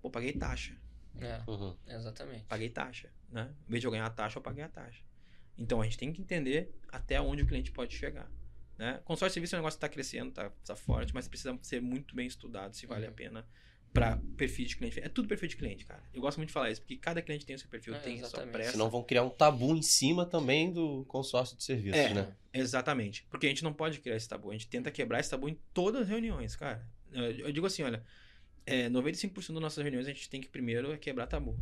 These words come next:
Speaker 1: Mostrar, não, isso aqui sim realmente acontece, não, isso aqui não acontece, não é assim que funciona. Ah, eu vi na internet youtuber tal falando tal coisa.
Speaker 2: Cara,
Speaker 3: Ah,
Speaker 2: isso é
Speaker 3: você
Speaker 2: uma
Speaker 3: até
Speaker 2: ques-, isso é uma
Speaker 3: a gente
Speaker 2: questão,
Speaker 3: comentou pra
Speaker 2: é.
Speaker 3: você falar isso aí.
Speaker 2: É,
Speaker 1: É.
Speaker 2: isso é uma questão muito,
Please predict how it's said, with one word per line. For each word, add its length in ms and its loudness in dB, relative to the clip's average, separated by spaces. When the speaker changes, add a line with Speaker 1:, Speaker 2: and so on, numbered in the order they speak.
Speaker 1:
Mostrar, 360 -2
não, 340 -2
isso 140 -8
aqui 260 2
sim 280 0
realmente 380 -2
acontece, 560 -6
não, 120 -2
isso 120 -8
aqui 140 -2
não 240 -4
acontece, 460 -4
não 60 -6
é 20 -8
assim 140 -10
que 60 -10
funciona. 300 -6
Ah, 100 10
eu 100 12
vi 140 8
na 60 8
internet 360 4
youtuber 360 2
tal 120 6
falando 280 6
tal 160 4
coisa. 360 8
Speaker 2:
Cara, 240 8
Speaker 3:
Ah, 60 10
Speaker 2:
isso 160 6
é 40 6
Speaker 3:
você 40 6
Speaker 2:
uma 60 6
Speaker 3:
até 160 2
Speaker 2:
ques-, 160 4
isso 100 0
é 60 -2
uma 40 -2
Speaker 3:
a 40 -4
gente 80 -4
Speaker 2:
questão, 180 4
Speaker 3:
comentou 320 6
pra 80 -2
Speaker 2:
é. 40 2
Speaker 3:
você 140 4
falar 240 2
isso 200 -4
aí. 40 4
Speaker 2:
É, 220 6
Speaker 1:
É. 60 -2
Speaker 2:
isso 180 2
é 40 2
uma 80 0
questão 420 -2
muito, 880 -2